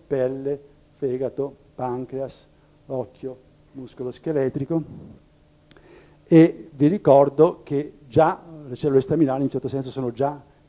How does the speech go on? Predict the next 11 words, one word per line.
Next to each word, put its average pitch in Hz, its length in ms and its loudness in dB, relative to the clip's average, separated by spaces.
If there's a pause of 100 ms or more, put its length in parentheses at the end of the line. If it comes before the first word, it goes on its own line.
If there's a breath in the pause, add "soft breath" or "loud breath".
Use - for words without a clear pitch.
(120)
in, 127 340 -6
in 131 160 -4
uso, 120 400 4 (180)
perché, 147 480 -2 (360 loud breath)
eh, 127 340 0
è 135 120 -10
possibile 135 760 -4
dall'epidermide, 131 1040 -2
nell'epidermide 139 640 -2
sono 131 160 -6
presenti 135 640 0